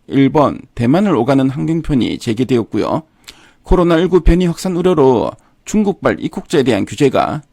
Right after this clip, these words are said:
일시적으로 강화되었지만 중국이 결국 국경을 열었다는데 더욱 주목할 필요가 있어 보입니다.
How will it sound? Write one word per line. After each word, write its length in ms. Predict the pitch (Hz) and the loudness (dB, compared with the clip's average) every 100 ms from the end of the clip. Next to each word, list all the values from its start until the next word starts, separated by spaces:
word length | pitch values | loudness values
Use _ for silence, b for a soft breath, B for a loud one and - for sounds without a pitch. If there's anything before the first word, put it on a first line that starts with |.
| _ | _
일시적으로 760 | - 214 208 208 165 117 80 - | -8 -6 -4 -2 0 0 -2 -4
강화되었지만 880 | 110 127 127 107 92 - 92 76 - - _ b b b b | -6 -4 -2 -2 -2 -4 -4 -4 -8 -20 _ b b b b
중국이 380 | - 208 185 160 | -4 -2 0 0
결국 320 | 135 143 156 | 2 0 0
국경을 480 | 143 151 - 185 143 | -6 -10 -4 -2 0
열었다는데 680 | 131 139 113 110 - 69 143 - - | 0 0 -2 -4 -4 -6 -8 -10 -4
더욱 260 | 123 - | -4 -4
주목할 420 | - 147 151 143 | -4 -2 -2 -4
필요가 440 | 104 - 107 - - | -6 -6 -8 -6 -8
있어 240 | - - 95 | -10 -8 -4
보입니다. 640 | 90 90 65 71 73 | -2 -2 -2 -2 -2